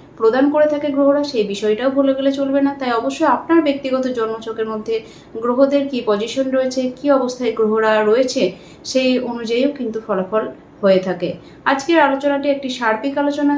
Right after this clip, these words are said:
যেটা সকলের ক্ষেত্রে প্রযোজ্য। তবে এই ফলাফল ব্যক্তিগত জন্মছকের গ্রহদের উপর ডিপেন্ড করে কারোর ক্ষেত্রে কম, কারোর ক্ষেত্রে বেশি, এই ধরনের কিন্তু একটা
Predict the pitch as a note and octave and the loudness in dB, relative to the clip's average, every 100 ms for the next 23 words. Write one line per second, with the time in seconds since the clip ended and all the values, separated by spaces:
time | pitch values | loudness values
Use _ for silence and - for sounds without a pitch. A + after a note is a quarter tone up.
0 | C#4 B3 B3 B3 B3 A3 - C4+ D#4 D4 | 0 0 -2 -4 -4 -6 -2 0 0 -2
1 | C#4 C#4 C#4 C#4 C#4 C#4 C#4 C#4+ - - | -4 -2 0 2 0 -2 -2 -6 -6 -20
2 | - - - C#4 C#4 C#4+ C#4 - D#4 D#4 | -20 -20 0 2 4 2 0 2 2 4
3 | D4+ D4 D4 D4 C#4 B3 - D4+ D#4 D4+ | 2 0 2 0 0 -4 -6 -2 -2 0
4 | D4+ D4+ D4 B3 B3 B3+ C4 B3+ C4 B3+ | 0 0 -2 -2 -2 -2 -2 -2 -2 -2
5 | A3+ A3+ A3 A3+ A3+ A3 A3 B3 C4 C4+ | -4 -4 -2 -2 -2 -2 -2 -2 0 2
6 | C#4 C#4 - - - A#3 A3+ B3 B3+ B3 | 2 2 -2 -18 -8 -2 -2 0 -2 -2
7 | A#3 A#3 A#3 B3 A3+ G#3 G#3+ A3 - G3+ | -4 -2 -2 0 0 0 -2 -4 -6 -2
8 | G3 G3 A#3+ - G#3+ G#3+ A3 A3 A3 - | -2 -2 -8 -2 -2 0 -2 -6 -10 -6
9 | G#3 G#3 G3+ G#3+ | -4 -4 -6 -6